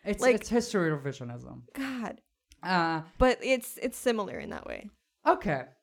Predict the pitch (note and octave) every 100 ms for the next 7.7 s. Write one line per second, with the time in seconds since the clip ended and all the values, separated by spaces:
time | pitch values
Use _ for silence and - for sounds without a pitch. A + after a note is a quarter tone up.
0 | - A#3 - G#3 B3+ D4 D4 C4+ C4 -
1 | C#4 B3 G3 F#3+ G3 G3+ F#3+ F#3 F#3 -
2 | - G3 - C2+ G3+ G#3 - _ A3 F#3+
3 | C#3 C#3 _ _ _ _ _ _ _ _
4 | _ _ C4 B3 E3+ - - - A3 F#3
5 | - E3 E3+ F#3+ E3+ E3 D#3+ D#3+ D#3+ C#3+
6 | C#3 B2+ D3 - A#3+ F#3+ D3+ C#3 C3+ C3+
7 | C3 D#3 D3+ A3+ G3 B2 A2+